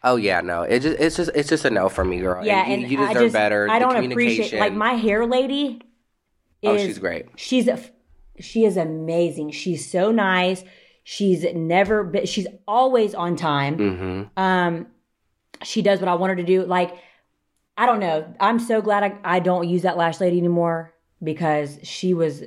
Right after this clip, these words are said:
Speaker 2: not, that was just the, the mo-, the worst experience I've ever had. And if I had a business, I would never fucking treat my clients like
Speaker 1: Right.
Speaker 2: that. And I especially wouldn't get mad if they started going to somebody else.
Speaker 1: Right, because also, like, full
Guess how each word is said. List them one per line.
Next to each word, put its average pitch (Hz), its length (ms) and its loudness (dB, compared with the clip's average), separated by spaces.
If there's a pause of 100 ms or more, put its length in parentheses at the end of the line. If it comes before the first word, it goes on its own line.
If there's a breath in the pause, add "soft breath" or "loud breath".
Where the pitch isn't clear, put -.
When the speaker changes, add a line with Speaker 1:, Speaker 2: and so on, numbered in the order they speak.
Speaker 2:
not, 156 600 0 (160)
that 156 220 0
was 160 120 -2
just 143 180 -6
the, 160 140 -2
the 156 120 -2
mo-, 151 160 0
the 151 160 0
worst 147 280 0
experience 147 500 0
I've 139 60 0
ever 143 180 0
had. 143 320 -4 (480 soft breath)
And 165 320 2
if 160 140 -2
I 185 100 2
had 202 140 2
a 190 60 4
business, 175 460 0
I 160 80 2
would 160 160 2
never 160 420 2
fucking 160 360 -4
treat 165 180 -8
my 156 100 -6
clients 160 360 -6
like 180 80 -12
Speaker 1:
Right. 190 320 0
Speaker 2:
that. - 120 -20
And 202 120 2
I 208 60 4
especially 240 580 0
wouldn't 180 300 0
get 175 180 0
mad 175 320 2
if 165 140 -4
they 165 320 0 (100)
started 180 280 2
going 165 220 0
to 151 60 2
somebody 147 440 0
else. 139 140 -2
Speaker 1:
Right, 143 320 0
because 131 340 -2
also, 147 520 0 (320 loud breath)
like, 120 320 0
full 135 720 0